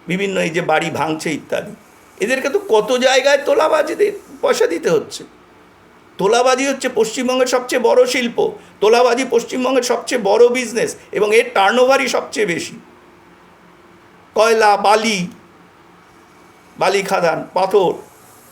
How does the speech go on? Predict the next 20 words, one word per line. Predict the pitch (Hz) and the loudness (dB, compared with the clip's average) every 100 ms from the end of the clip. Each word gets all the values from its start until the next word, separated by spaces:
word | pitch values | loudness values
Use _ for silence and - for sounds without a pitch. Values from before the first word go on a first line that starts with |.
| - - - - - - - | -20 -20 -20 -20 -20 -18 -6
এমনকি | 202 240 240 226 | -2 0 -2 -4
গরু, | 180 233 208 - - - - | 2 2 2 -4 -12 -16 -4
নতুন | 151 233 269 269 | 0 0 0 -2
নতুন | 277 269 240 | -2 -2 -2
মেথড | 208 233 277 220 | -2 2 0 4
বেরোচ্ছে | 247 233 240 - | 2 2 0 -4
গরু | 180 202 220 | 2 2 0
পাচারে। | - - - - - - _ _ - - _ _ _ _ - _ _ _ _ - - _ _ - _ _ _ _ - | -2 -2 -2 -4 -12 -20 _ _ -20 -20 _ _ _ _ -20 _ _ _ _ -20 -20 _ _ -20 _ _ _ _ -8
তো | - - | -6 -2
এর | 202 233 | -2 0
সম্পর্কে | - 330 - - 508 | -2 -2 0 2 4
রচনা | - - 190 185 | 4 2 0 0
ব্যানার্জি | 170 160 151 | 2 0 -2
কিছু | 156 147 160 | -8 -6 -2
দেখেননি। | 131 135 123 120 104 - - | -2 -2 -4 -6 -12 -18 -12
তিনি | 240 269 | -4 -2
কাল্পনিক | - 202 220 214 254 311 - | 2 4 4 2 0 0 0
কতগুলো | 247 254 247 233 | 0 0 2 2
চিমনি | 240 214 208 | 2 -2 -2
দেখলেন। | 185 156 117 - | -2 -4 -4 -8